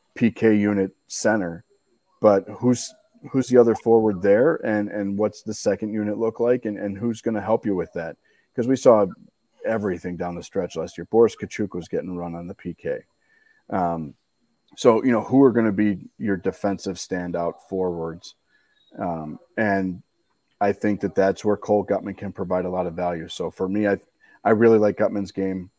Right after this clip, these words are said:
I liked everything that I saw from him last year. He knows how to talk to the media. He knows how to play the game.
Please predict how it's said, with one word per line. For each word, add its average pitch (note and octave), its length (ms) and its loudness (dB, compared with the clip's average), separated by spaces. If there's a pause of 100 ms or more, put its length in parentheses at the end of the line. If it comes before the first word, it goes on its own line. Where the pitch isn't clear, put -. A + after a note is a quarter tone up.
(260)
I G2+ 60 -6
liked G2+ 220 0
everything G#2+ 320 0
that G2+ 100 -2
I F#2+ 80 0
saw G2 240 -2
from G2+ 200 -6
him F#2+ 120 -4
last F#2 280 -6
year. F#2 220 -6 (360)
He G#2 60 -6
knows G#2 180 2
how G#2+ 80 4
to G2 40 2
talk G2+ 280 0
to G2 40 -6
the F#2 80 -4
media. G#2+ 440 2 (200)
He G#2 80 -6
knows G2 220 -2
how G2+ 80 -2
to F#2 80 -4
play G2 220 -2
the F2+ 100 -4
game. G#2+ 460 -2